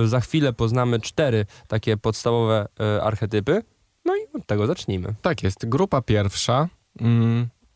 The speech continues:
Speaker 2: można ją określić jako grupa kontroli, grupa stabilności. To są marki, których największym celem, to znaczy celem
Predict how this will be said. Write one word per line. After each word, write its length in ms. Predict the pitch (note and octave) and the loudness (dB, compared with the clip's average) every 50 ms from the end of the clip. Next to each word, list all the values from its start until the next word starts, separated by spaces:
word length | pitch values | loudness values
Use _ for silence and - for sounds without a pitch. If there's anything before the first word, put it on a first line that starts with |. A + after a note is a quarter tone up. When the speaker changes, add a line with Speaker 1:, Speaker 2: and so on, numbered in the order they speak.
| _ - _ - - - | _ -20 _ -18 -4 0
Speaker 2:
można 320 | B2+ C#3 D3 C3 C3+ B2 | 2 2 2 2 2 2
ją 120 | A2 G#2+ | 2 2
określić 720 | G#2+ G#2+ - A2 A#2+ C3 - - A2 A2 A2 G#2 - - - | 2 0 0 0 0 0 0 0 0 0 0 0 -2 -2 0
jako 240 | G#2 G2+ - G#2+ G2+ | 0 0 0 -2 0
grupa 320 | G2+ A2 B2+ - A2 G2+ | 2 0 0 0 -2 -2
kontroli, 600 | - - F#2+ F#2 - A2+ C3 C#3+ C3+ C3 C3 C3 - _ _ - - | 0 -2 -2 0 2 2 2 2 2 0 -2 -2 -6 _ _ -16 -6
grupa 260 | A2 A2 A#2 - G#2+ | -2 -2 -2 0 -2
stabilności. 800 | A2 - - G2+ F2 G2 G2 A2 A#2+ B2+ B2+ - - - A#2 A2+ A2+ - _ - - _ _ | -4 -2 -2 -2 0 2 2 2 2 2 0 -2 -4 -2 0 -2 -2 -2 _ -20 -20 _ _
To 120 | - A#2+ | -4 -2
są 140 | - - A2+ | 0 0 2
marki, 380 | A2 A#2 A#2+ B2 - - A#2+ G#2+ | 2 2 2 0 -2 -4 -4 -6
których 440 | - - A2+ G#2 G#2 G2+ - - - - - _ _ - | -4 -2 0 0 0 -2 -4 -12 -18 -18 -18 _ _ -4
największym 580 | G#2+ G#2 G#2 G2+ B2 C#3 C3+ - - - G#2+ G#2 | 0 0 2 2 2 0 0 -2 -2 -2 -2 -2
celem, 360 | - - A2 A#2+ D3 F3+ G#3 | 0 0 0 2 2 0 -2
to 120 | F#3+ F3+ - | -4 -6 -6
znaczy 180 | - G#2+ - A#2+ | -4 -4 -4 -2
celem 460 | - D3+ D3+ C#3+ A#2+ A2+ A2 - | -2 0 0 0 0 -2 -4 -6